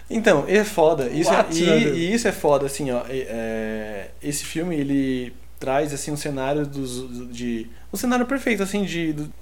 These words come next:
Speaker 1: um grupo de amigos de muitos caras, assim. Tá, até a gente tem muitos amigos assim também. Tem o cara que tem um relacionamento há muito tempo,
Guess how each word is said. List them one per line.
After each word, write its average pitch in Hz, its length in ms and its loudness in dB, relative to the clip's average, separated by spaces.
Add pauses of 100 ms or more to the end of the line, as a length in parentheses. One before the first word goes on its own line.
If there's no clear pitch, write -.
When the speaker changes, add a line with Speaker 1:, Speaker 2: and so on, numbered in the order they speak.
(120)
Speaker 1:
um 160 140 -2
grupo 190 360 2
de 151 540 -2
amigos 139 680 -2 (460)
de 131 220 -4
muitos 156 300 -2
caras, 127 320 2
assim. 127 240 -8
Tá, 196 140 2
até 320 180 -2
a 339 40 0
gente 196 300 0
tem 143 100 -4
muitos 156 200 -4
amigos 131 240 -2
assim 123 280 -6
também. 120 380 -2 (100)
Tem 160 200 0
o - 40 -4
cara 143 240 6
que 139 100 -4
tem 147 60 -2
um 143 40 0
relacionamento 135 640 -2
há 123 80 -2
muito 127 300 -6
tempo, 226 680 0